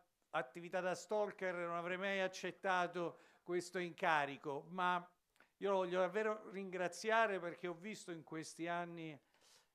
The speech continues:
i sacrifici inenarrabili che ha fatto, e tra i sacrifici inenarrabili che si fanno ci sono anche quelli di essere comunque alla fine il capro espiatorio e il parafulmine di tutto quello che succede.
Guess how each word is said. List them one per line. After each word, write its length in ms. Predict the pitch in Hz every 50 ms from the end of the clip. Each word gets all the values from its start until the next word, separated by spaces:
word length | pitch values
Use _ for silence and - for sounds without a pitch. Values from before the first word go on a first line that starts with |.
| _ _ _
i 320 | - 151 160 160 160 156
sacrifici 680 | 147 - 180 165 156 180 175 147 196 208 185 - 190
inenarrabili 920 | 185 175 180 180 170 170 165 160 170 180 180 180 165 160 170 170 165 165 156
che 120 | 139 160 160
ha 60 | 151
fatto, 480 | 156 180 165 143 131 127 127 - -
e 80 | 156 147
tra 140 | - 165 160
i 40 | 151
sacrifici 500 | - 196 180 180 180 160 196 214 170 202
inenarrabili 960 | 208 202 185 185 185 185 170 175 190 185 185 180 165 180 175 170 175 170 160
che 140 | - 170 -
si 180 | - - 190 -
fanno 380 | 185 202 208 214 202 185 170
ci 200 | - - - 151
sono 320 | 139 - 185 185 170 170 175
anche 320 | 185 202 190 - 202 190
quelli 420 | - 190 196 196 196 196 185 190
di 140 | 175 175 180
essere 640 | 180 180 170 180 - - 175 170 165 170 160 151 - - - - - - - _ _ _ -
comunque 380 | 180 180 196 196 - 202 196
alla 120 | 185 180 175
fine 220 | 180 202 180 175
il 140 | 170 156 -
capro 400 | - 190 190 190 190 185 175 180
espiatorio 840 | 165 - - - 185 180 175 170 185 185 190 190 190 175 180 175
e 40 | 175
il 80 | 175 175
parafulmine 680 | - 180 175 180 165 - 185 190 196 185 180 180 170
di 80 | 165 160
tutto 260 | 170 175 175 - 175
quello 300 | 156 175 175 175 175 165
che 120 | 156 160
succede. 840 | 156 - - 170 156 - - - 170 160 147 135 123 127 113 - -